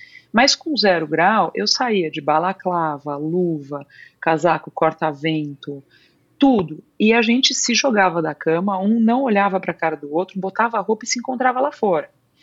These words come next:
Então, essa disciplina, Michel, foi um negócio que mudou e que eu recebi dele porque ele recebeu em casa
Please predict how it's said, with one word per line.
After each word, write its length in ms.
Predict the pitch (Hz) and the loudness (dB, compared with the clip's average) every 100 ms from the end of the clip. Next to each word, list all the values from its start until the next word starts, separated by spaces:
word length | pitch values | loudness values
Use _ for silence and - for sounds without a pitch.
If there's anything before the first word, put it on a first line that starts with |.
| _ _ _ _ - | _ _ _ _ -2
Então, 440 | 226 339 320 - - | 2 4 4 2 2
essa 480 | 254 339 - 247 | 2 2 -2 -4
disciplina, 880 | 180 - - 185 _ 180 202 208 170 | -2 -4 -8 -12 _ -4 -2 -2 -4
Michel, 380 | 151 147 156 147 | -4 -4 -4 -6
foi 200 | - 170 | -8 -6
um 60 | 175 | -2
negócio 500 | 170 160 175 175 - | -2 0 0 -2 -4
que 120 | - | 0
mudou 560 | 180 208 - 190 165 - _ _ _ _ - | 2 2 2 2 2 -2 _ _ _ _ -6
e 100 | 196 | -6
que 320 | - 202 190 | -2 2 6
eu 140 | 196 202 | 6 4
recebi 480 | 196 - 190 175 | 2 2 0 0
dele 340 | 160 180 214 190 | 0 2 2 0
porque 340 | - - - | -6 -4 2
ele 160 | 196 208 | 2 2
recebeu 720 | 202 - 196 170 190 196 - 190 | -2 -4 -4 -2 0 -2 -6 -12
em 80 | |
casa 540 | 180 175 160 156 160 | -8 -4 -4 -4 -6